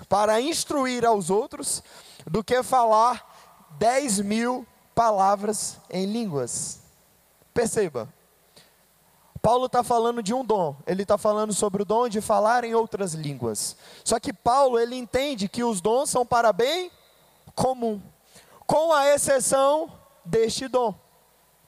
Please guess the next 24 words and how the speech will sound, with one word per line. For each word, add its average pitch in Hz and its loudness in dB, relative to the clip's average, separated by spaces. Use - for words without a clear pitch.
Com 320 4
a 294 4
exceção 240 0
deste 233 -2
dom. 226 2
Qual 240 2
dom? 190 0
Falar 180 2
em 208 -2
línguas. 165 -4
A 180 4
Bíblia 262 -2
diz 247 -4
que - -6
o 233 0
dom 240 0
de 302 -16
falar 240 2
em 240 0
outras 220 0
línguas 202 -2
é 208 2
um 208 0
dom 202 0